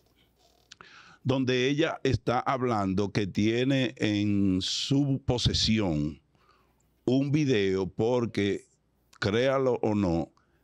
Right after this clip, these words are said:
muchos de esos videos se han filtrado y se venden en Hollywood y hasta lo ordenan. Y ella está hablando de este video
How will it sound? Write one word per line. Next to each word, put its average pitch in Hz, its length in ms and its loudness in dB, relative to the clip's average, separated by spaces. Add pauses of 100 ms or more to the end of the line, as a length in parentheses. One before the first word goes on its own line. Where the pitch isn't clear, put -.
(320)
muchos 117 680 2
de 107 160 2
esos 107 280 0
videos 92 400 0
se 87 160 2
han 92 160 -2
filtrado 98 720 -2
y 107 140 2
se 101 220 2
venden 120 500 2
en 92 220 0
Hollywood 98 460 -2 (1080)
y 110 340 2
hasta 95 360 -2
lo 92 160 0
ordenan. 82 680 -2
Y 92 180 0
ella 101 200 0
está 127 160 -2
hablando 120 500 0
de 95 260 0
este 151 220 -2
video 120 600 0